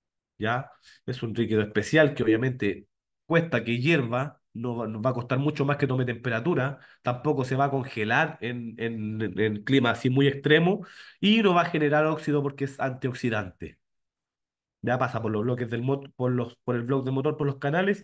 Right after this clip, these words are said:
y de ahí pasa al radiador para ser enfriado. En el radiador es donde se enfría nue-, nuevamente este refrigerante. El radiador lleva pegado un aspa, un electroventilador, y ahí se va enfriando este líquido para volver nuevamente al motor para realizar el ciclo de refrigerado.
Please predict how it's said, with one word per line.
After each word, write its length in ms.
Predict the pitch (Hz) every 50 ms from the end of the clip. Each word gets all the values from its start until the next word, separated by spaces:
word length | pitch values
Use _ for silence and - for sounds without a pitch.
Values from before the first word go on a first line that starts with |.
| - -
y 180 | - 147 156 151
de 80 | 143
ahí 120 | 139 156 165
pasa 240 | 165 160 - -
al 80 | 143 131
radiador 480 | 139 147 147 143 143 156 185 190 185 -
para 160 | 165 151 147
ser 160 | - 160 151
enfriado. 640 | 151 147 - 160 165 185 170 143 113 101 95 - -
En 80 | 127 135
el 80 | 139
radiador 380 | 127 123 127 127 127 139 160 175
es 80 | 160 139
donde 200 | 156 156 151 147
se 100 | 151 143
enfría 500 | 120 113 - - 123 131 156 160 170 170
nue-, 220 | 170 165 170 165 160
nuevamente 440 | 160 160 160 156 160 170 165 170 165
este 200 | 165 - 160 151
refrigerante. 800 | 160 151 147 151 143 160 165 185 180 131 - - - 80 - - _ - - - _ -
El 100 | - 120
radiador 640 | 120 131 131 131 127 143 165 180 190 190 - - _ _
lleva 260 | - 143 151 147 139
pegado 360 | 131 131 127 135 160 170 165 156
un 100 | 156 170
aspa, 280 | 175 165 165 - 131
un 180 | 131 127 120 123
electroventilador, 1000 | 117 123 143 143 143 147 143 139 135 123 - 139 135 131 131 - 214 226 214 208 - _ _ - - _ -
y 220 | 170 190 202 180
ahí 160 | 160 165 165
se 120 | 170 - 156
va 80 | 156
enfriando 440 | 156 147 - 143 147 151 147 147 143
este 160 | 139 - 151
líquido 500 | 156 208 208 202 202 202 202 208 202 208
para 180 | - 165 170 170
volver 320 | 156 151 147 139 165 165
nuevamente 540 | 160 165 185 185 175 170 185 185 170 - 180
al 60 | 170
motor 360 | 165 165 165 170 190 185 - -
para 200 | 160 151 151 151
realizar 360 | 151 147 147 143 - 151 147
el 140 | 147 147 147
ciclo 500 | - - 202 185 151 143 147 151 147 147 135
de 160 | 135 139 139
refrigerado. 720 | 139 135 131 139 131 - 151 147 156 123 87 82 82 -